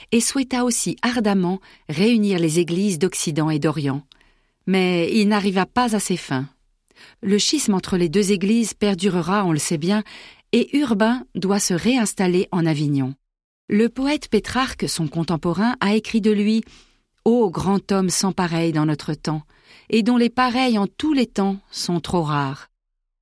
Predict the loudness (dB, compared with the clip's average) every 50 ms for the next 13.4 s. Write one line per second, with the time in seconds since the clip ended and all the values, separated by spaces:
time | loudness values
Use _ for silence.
0 | _ -2 -2 -2 0 -2 -4 -2 0 0 0 0 0 0 -2 -2 -2 -2 -2 -2
1 | 0 0 0 2 2 0 0 -2 -2 -2 -2 -2 -2 0 0 0 0 0 0 0
2 | 0 -2 -2 -4 -4 -2 -2 -2 -4 -2 -2 -2 -2 0 -2 -2 -4 -4 -4 -4
3 | -8 -10 -10 -10 -8 -8 -6 -4 -2 -2 -4 -4 -4 -6 -4 -4 -2 0 0 2
4 | 2 0 -2 -4 -6 -6 -6 -6 _ _ _ _ _ _ _ _ _ _ _ _
5 | -8 -2 0 0 0 0 -4 -4 0 0 2 2 4 4 4 4 4 2 2 2
6 | 2 0 -2 -4 -6 -10 -20 -20 -20 -20 -14 -2 0 2 2 2 0 -2 -2 -2
7 | 0 0 0 0 0 0 0 0 0 -2 -2 0 -2 -2 0 0 0 0 0 0
8 | 2 2 2 2 0 -2 -2 -4 -6 -6 -4 -4 -4 -6 -8 -10 -16 -20 _ _
9 | _ _ _ _ -20 -20 -18 -18 -18 -14 -4 0 0 0 2 2 0 0 0 -2
10 | -2 -2 0 -2 -2 -2 -2 -4 -2 0 0 0 0 0 -2 0 -2 -4 -4 -4
11 | -2 -4 -4 -2 -2 -4 -4 -6 -4 -2 -4 -2 -2 -2 -2 0 0 0 0 2
12 | 0 2 0 0 -2 -4 -4 -4 -2 -2 0 0 2 2 2 2 0 0 0 -2
13 | -2 0 -2 -2 -2 -2 -4 -6